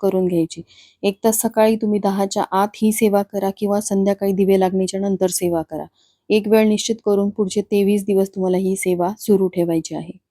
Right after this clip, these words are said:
म्हणजे गुरुपुषामृत योगाचा एक दिवस आणि पुढचे तेवीस दिवस अशी चोवीस दिवसांची तुम्हाला ही सेवा करायची आहे. बघा, आता ही सेवा सुरू करत असताना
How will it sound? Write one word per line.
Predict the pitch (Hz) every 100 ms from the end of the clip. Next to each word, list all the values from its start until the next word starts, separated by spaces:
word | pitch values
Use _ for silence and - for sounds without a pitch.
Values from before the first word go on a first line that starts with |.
| _ _ _ _ _ -
म्हणजे | 214 226
गुरुपुषामृत | 226 240 240 226 240 226 233 233
योगाचा | 214 202 214 214 226
एक | 220 196
दिवस | 208 185 190
आणि | 190 196
पुढचे | 208 202 214
तेवीस | - 214 208 214 196
दिवस | 180 175 -
अशी | 180 - 220 214
चोवीस | - 208 220 208
दिवसांची | 214 208 190 185
तुम्हाला | 190 185 175
ही | 175 190
सेवा | - 190 170 170 196
करायची | 185 170 170 -
आहे. | 156 160 175 - _ _ _ -
बघा, | 214
आता | 226 220
ही | 220 220
सेवा | 220 214 202
सुरू | 208 214 208
करत | 208 202
असताना | 202 - 196